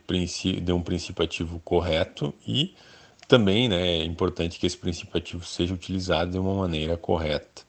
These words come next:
O que acontece? A maioria dos produtores, né, pensam, eh, no tratamento antiparasitário, né, de uma forma curativa, sempre, e por vezes esquecem que, eh,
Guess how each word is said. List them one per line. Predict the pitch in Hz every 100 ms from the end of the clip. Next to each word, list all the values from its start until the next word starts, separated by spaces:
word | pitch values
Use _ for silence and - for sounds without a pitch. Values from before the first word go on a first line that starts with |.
| - - - -
O | -
que | 139 139
acontece? | - 110 101 80 71 - - -
A | 104
maioria | 92 98 98
dos | 104 107 98
produtores, | - 87 85 - 92 107 98 82
né, | 82 82 80 _ _ _ -
pensam, | 90 98 104 - 117 117 - - - - - - -
eh, | 92 92
no | 95
tratamento | 92 98 104 92 90
antiparasitário, | 95 - - 90 92 123 - 87 90 110
né, | 87 80
de | 82
uma | 82 78
forma | - 85 85 82 76 73 - _ _ -
curativa, | 104 90 87 - 107 139 185 - _ -
sempre, | - 90 98 - 190 - _ _ _ _ _ _ _ _ _ _ -
e | 101
por | - 104
vezes | 98 101 101
esquecem | 107 - 82 85 - 110
que, | - 95 85 - - - - - -
eh, | 98 87 85 82 80 87